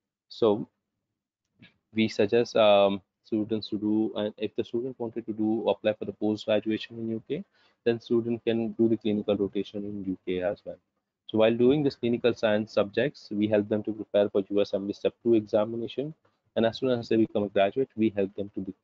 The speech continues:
uh, apply for the residency program on the basis of their, uh, grades, on the basis of their U S M D scores. So this is how our, our graduate entry programs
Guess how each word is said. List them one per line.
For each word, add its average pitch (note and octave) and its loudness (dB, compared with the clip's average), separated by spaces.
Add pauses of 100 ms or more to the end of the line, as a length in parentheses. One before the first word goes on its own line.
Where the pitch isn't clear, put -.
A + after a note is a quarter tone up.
(120)
uh, G2+ 6
apply F#2+ 2
for G2+ -2
the C#3 -2
residency G2+ -6
program A2 -2
on G#2+ -2
the G#2 -2
basis G2+ -2
of G#2 -4
their, G#2 2 (240)
uh, F#2+ 4 (580)
grades, G#2 -2 (260)
on G#2 0
the G#2 2
basis G2+ -4
of G2 0
their B2 -2
U F#2 -2
S F#2 -6
M F2+ -6
D F#2+ -4
scores. - -8 (1200)
So - -2
this B2+ 4
is C3 -4
how C3+ 4
our, A2+ 2
our G2+ 0
graduate G2 2
entry G2+ -6
programs G2 -8